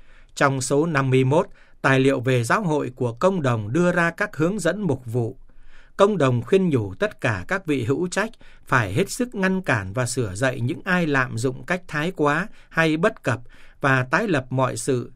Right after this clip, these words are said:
để Thiên Chúa và Chúa Kitô được ngợi khen cách trọn hảo hơn. Các vị phải dạy cho tín hữu biết rằng việc tôn kính các thánh đích thực không hề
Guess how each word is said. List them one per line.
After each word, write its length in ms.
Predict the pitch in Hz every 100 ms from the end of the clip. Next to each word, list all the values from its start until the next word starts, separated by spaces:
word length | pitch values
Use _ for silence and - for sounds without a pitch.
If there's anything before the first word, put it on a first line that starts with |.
| -
để 280 | 131 98 78
Thiên 220 | - 165
Chúa 300 | 165 151 170
và 260 | 202 117 87
Chúa 140 | - 190
Kitô 600 | - 156 147 143 135 131 - -
được 220 | 147 143 139
ngợi 260 | 139 127
khen 300 | 127 175 175
cách 200 | 175 214 -
trọn 260 | - 123
hảo 240 | 107 110 85
hơn. 360 | 95 135 131 127 - - - - - -
Các 180 | 208 185
vị 200 | 156 131
phải 280 | 131 101
dạy 260 | 95 139 131
cho 120 | 131 180
tín 260 | 175 190
hữu 240 | 170 185 214
biết 260 | 214 247
rằng 260 | 135 123 104 - - -
việc 260 | 135 123 120
tôn 220 | 165 170
kính 260 | 175 160 190
các 220 | 202 202
thánh 380 | - 151 175 302
đích 200 | 214 -
thực 180 | 135 120 - - -
không 240 | 196 196
hề 220 | 156 139